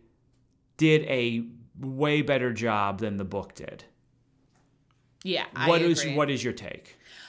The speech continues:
Speaker 2: I agree a hundred percent. I think that the changes of him not being, like, incapacitated, I think the changes, I think, yeah, 'cause he basically says, "Wait," but he also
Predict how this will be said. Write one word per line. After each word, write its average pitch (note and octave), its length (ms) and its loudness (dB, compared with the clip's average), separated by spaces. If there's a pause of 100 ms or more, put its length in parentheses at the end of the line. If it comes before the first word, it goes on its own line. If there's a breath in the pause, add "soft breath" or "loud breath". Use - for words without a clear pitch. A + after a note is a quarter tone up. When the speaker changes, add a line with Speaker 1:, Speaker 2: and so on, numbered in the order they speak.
(140 loud breath)
Speaker 2:
I B3+ 120 6
agree B3+ 640 -2
a F#3+ 80 -4
hundred F#3+ 300 -6
percent. C#3+ 480 -8
I F#3+ 120 2
think G#3 300 -6
that F#3+ 140 -8
the F#3 100 -6
changes F#3 480 -8
of D#3 120 -6
him F3 260 -6
not D3+ 200 -2
being, D#3 180 -4
like, D3 220 -10
incapacitated, F3+ 1200 -6 (300 loud breath)
I F#3 140 2
think F#3 280 -6
the F3 80 -8
changes, D#3 1080 -4 (160)
I A3+ 120 6
think, C#4 300 -2 (320 loud breath)
yeah, D4 160 2
'cause C#4+ 180 -2
he D4 120 0
basically E4+ 500 -2
says, A#3 340 -4
"Wait," E3 760 -2
but G#3+ 100 -2
he G#3+ 80 -4
also B3+ 320 0